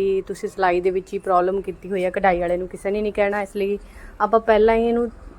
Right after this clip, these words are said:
ਤਰੀਕੇ ਨਾਲ ਕਟਿੰਗ ਕਰਾਂਗੇ। ਪਰ ਜੇ ਤੁਹਾਨੂੰ ਲੱਗਦਾ ਵੀ ਤੁਹਾਡੀ ਕਢਾਈ ਇੱਕ ਦੋ ਇੰਚ ਟੇਢੀ ਜਾ ਰਹੀ ਹੈ ਜਾਂ ਗਲੇ ਦੀ ਕਢਾਈ ਨਹੀਂ ਮੈਚ ਕਰ ਰਹੀ, ਤਾਂ ਤੁਸੀਂ ਇਹੋ ਜਿਹੇ ਕੱਪੜੇ ਨੂੰ ਬਿਲਕੁਲ ਨਹੀਂ ਸੀਣਾ, ਠੀਕ ਹੈ ਜੀ।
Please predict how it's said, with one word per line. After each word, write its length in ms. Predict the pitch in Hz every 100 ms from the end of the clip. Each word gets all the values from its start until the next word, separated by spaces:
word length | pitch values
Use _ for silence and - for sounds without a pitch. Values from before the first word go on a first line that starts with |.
| -
ਤਰੀਕੇ 300 | 214 208 220
ਨਾਲ 200 | 214 208
ਕਟਿੰਗ 280 | 208 202 233
ਕਰਾਂਗੇ। 360 | 208 180 190 202
ਪਰ 220 | - 202 202
ਜੇ 260 | 208 202
ਤੁਹਾਨੂੰ 280 | 202 220 214
ਲੱਗਦਾ 300 | 196 185 190
ਵੀ 120 | 196
ਤੁਹਾਡੀ 300 | 202 208 190
ਕਢਾਈ 360 | 202 208 190 196
ਇੱਕ 240 | 214 175 202
ਦੋ 200 | 190 196
ਇੰਚ 220 | 190 196 190
ਟੇਢੀ 320 | 196 180 214
ਜਾ 220 | 196 175
ਰਹੀ 180 | 175 190
ਹੈ 60 | 190
ਜਾਂ 180 | 190 185
ਗਲੇ 220 | 180 185
ਦੀ 100 | 202
ਕਢਾਈ 280 | 196 202 190
ਨਹੀਂ 180 | 180
ਮੈਚ 260 | 208 202 196
ਕਰ 180 | - 180
ਰਹੀ, 140 | 190
ਤਾਂ 100 | 202 196
ਤੁਸੀਂ 280 | 196 208
ਇਹੋ 140 | 185 185
ਜਿਹੇ 140 | 185
ਕੱਪੜੇ 300 | 185 - 180
ਨੂੰ 100 | 208
ਬਿਲਕੁਲ 320 | 196 175 226
ਨਹੀਂ 100 | 240 226
ਸੀਣਾ, 320 | 190 180 240 - - - - - - - - - - -
ਠੀਕ 200 | 214 240
ਹੈ 60 |
ਜੀ। 160 | 247